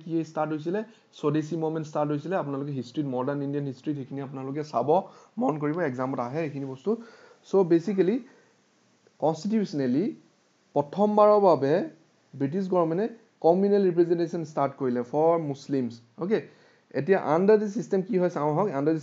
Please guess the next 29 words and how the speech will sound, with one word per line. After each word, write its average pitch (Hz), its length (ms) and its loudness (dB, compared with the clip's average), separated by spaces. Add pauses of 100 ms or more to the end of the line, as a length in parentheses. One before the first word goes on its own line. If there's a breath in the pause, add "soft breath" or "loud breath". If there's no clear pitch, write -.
ছিষ্টেম 160 300 -6
দ্য 160 140 0
মুছলিম 180 340 -2
মেম্বাৰ্ছ 175 380 2
ৱে 175 80 2 (260)
ইলেক্টেড 151 440 2 (480 loud breath)
অনলি 165 240 4
বাই 180 140 4
দ্য 160 120 -2
মুছলিম 175 260 -2 (100)
ভোটাৰ্ছ। 160 320 2 (380 soft breath)
Thus 165 220 2
this 175 140 0 (220)
act 151 120 -2 (300)
legalized 170 460 2 (120)
communalism 165 640 0 (500 loud breath)
and 143 80 -2 (140)
Lord 160 200 6 (160)
Minto 143 300 -2 (140)
came 143 220 -4
to 143 100 -2
be 147 100 -2
known 131 200 -4
as 135 100 -6
the 170 80 -6 (120)
father 139 280 2 (220)
of 196 80 2 (460 soft breath)
communal 170 540 0 (140)
electorate। 135 580 -2